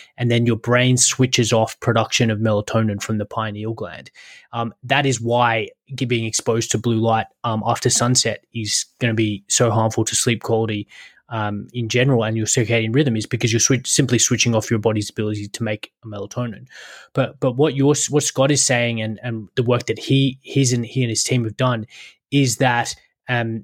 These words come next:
that the melatonin is being made in every cell, in every mitochondria locally,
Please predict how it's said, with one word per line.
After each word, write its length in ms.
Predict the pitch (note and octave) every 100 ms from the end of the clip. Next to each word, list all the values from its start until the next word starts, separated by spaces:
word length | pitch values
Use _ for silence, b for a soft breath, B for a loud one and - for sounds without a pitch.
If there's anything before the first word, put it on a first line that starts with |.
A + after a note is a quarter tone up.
| -
that 180 | C3 A#2
the 60 | B2
melatonin 500 | B2+ D3+ D3+ C#3+ C#3+
is 140 | B2+
being 300 | - B2+ A#2
made 360 | A#2+ B2 A#2+ G#2+ _
in 160 | C3+ A#2+
every 280 | C3+ B2+ B2
cell, 400 | - B2+ A2+ A2
in 140 | A#2
every 240 | A#2 B2+ B2
mitochondria 840 | A#2 A2 A2 B2 A#2+ A2+ G#2 G#2
locally, 580 | C3 C3+ B2+ A2 A2